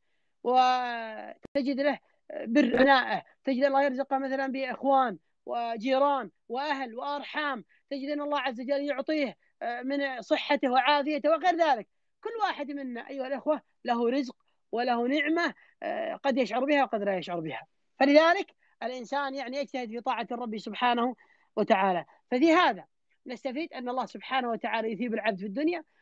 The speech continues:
كما يثيبه في الآخرة، وأما الكافر فليس له عند الله جل وعلا. وله عنه مرفوعا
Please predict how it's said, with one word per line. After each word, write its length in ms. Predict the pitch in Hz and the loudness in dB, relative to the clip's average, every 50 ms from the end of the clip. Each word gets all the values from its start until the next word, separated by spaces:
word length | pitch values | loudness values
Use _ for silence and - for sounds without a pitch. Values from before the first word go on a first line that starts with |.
| _ - | _ -4
كما 180 | - 226 247 240 | -2 0 2 2
يثيبه 380 | 226 190 233 247 214 226 226 | 2 2 2 2 2 2 2
في 60 | 196 220 | 2 2
الآخرة، 400 | - - 202 175 - 175 180 196 | 2 2 0 0 0 -2 -2 0
وأما 260 | - - 277 254 240 | 0 0 0 0 0
الكافر 380 | 220 - 277 294 277 247 226 | 2 2 2 2 2 0 -2
فليس 260 | 214 233 247 247 - 233 | -2 -2 -4 -2 0 2
له 300 | 226 226 226 214 220 208 | 2 4 4 4 2 0
عند 180 | 226 233 208 | -2 -2 0
الله 280 | 220 220 226 220 214 214 | 2 2 2 2 0 -2
جل 400 | 190 220 220 220 220 220 226 220 _ _ _ _ _ _ _ _ _ | -2 -2 -2 0 2 2 0 0 _ _ _ _ _ _ _ _ _
وعلا. 360 | - 214 185 190 190 175 156 135 _ _ _ _ _ _ _ - | 0 0 0 0 -2 -4 -4 -8 _ _ _ _ _ _ _ 2
وله 480 | 247 277 320 330 330 311 302 320 330 | 2 4 4 4 2 2 0 -2 -4
عنه 280 | 269 294 339 311 311 320 | -6 -8 -8 -8 -6 -6
مرفوعا 540 | 302 311 285 247 285 277 240 190 190 165 | -6 -6 -6 -4 -6 -6 -6 -6 -10 -12